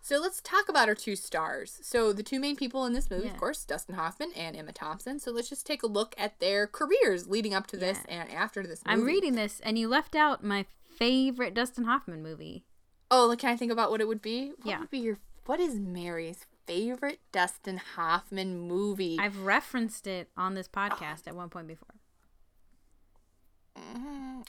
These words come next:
Speaker 1: Is it, is it later? Is it older Dustin Hoffman, younger Dustin Hoffman?
Speaker 2: It's probably mid.
Speaker 1: Mid.
Speaker 2: Like a good nineties Dustin Hoffman.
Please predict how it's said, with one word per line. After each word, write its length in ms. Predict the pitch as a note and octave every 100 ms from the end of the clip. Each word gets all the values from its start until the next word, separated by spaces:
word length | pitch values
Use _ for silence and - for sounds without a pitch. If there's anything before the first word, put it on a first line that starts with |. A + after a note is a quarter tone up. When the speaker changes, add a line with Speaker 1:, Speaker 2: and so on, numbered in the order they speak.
| -
Speaker 1:
Is 140 | A3+
it, 180 | B3 -
is 160 | A3 G#3+
it 180 | G#3
later? 840 | G3 G3 G3+ A3 B3+ D#4+ F#4+ G#4+ G4+ _ -
Is 120 | A3+
it 80 | A3
older 460 | G#3+ C4+ E4+ F#4+ F#4+
Dustin 300 | F4+ F#4 F4+
Hoffman, 300 | F#4 F4+ F4
younger 320 | B3+ G3+ E3+
Dustin 300 | D3+ - -
Hoffman? 180 | F3+ - -
Speaker 2:
It's 120 | B3
probably 220 | F#4+ G4
mid. 580 | A3 F#3 F3+ F3 F3 F3 - _ _ _ _ _ _ _ _ _ _ _ - - _
Speaker 1:
Mid. 360 | F#3+ F3+ F#3 F#3+
Speaker 2:
Like 120 | A#3
a 40 |
good 240 | G3+ C4+ A#3
nineties 600 | F#3+ F3 E3+ D#3+ E3 -
Dustin 360 | E3 - E3+
Hoffman. 440 | D#3+ E3 - -